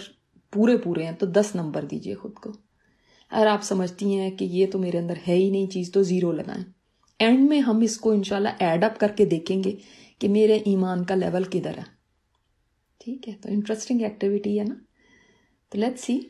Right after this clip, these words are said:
हम कहाँ खड़े हुए हैं। उम्मीद है आपने कागज़ ले लिया होगा, ready होंगे। आप इस पे पहले कॉलम में नंबर वन लिखें और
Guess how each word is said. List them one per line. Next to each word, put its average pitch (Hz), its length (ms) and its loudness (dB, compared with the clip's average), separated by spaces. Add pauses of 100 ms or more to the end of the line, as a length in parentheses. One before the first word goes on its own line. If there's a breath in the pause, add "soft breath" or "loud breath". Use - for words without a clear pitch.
(280)
हम 202 140 0
कहाँ 214 320 -2
खड़े 190 260 0
हुए 175 140 -6
हैं। 175 120 -10 (2000 soft breath)
उम्मीद 214 260 4
है 208 60 2
आपने 214 200 -2
कागज़ 202 380 2
ले 202 120 6
लिया 226 180 0
होगा, 214 240 0
ready 196 320 0
होंगे। 208 380 0 (680)
आप 202 200 -6
इस 214 160 -2
पे 208 200 2 (1160)
पहले 202 340 4
कॉलम 185 360 0
में 196 160 0
नंबर 190 420 0
वन 180 220 -2
लिखें 175 380 -8 (2750 soft breath)
और 214 200 -2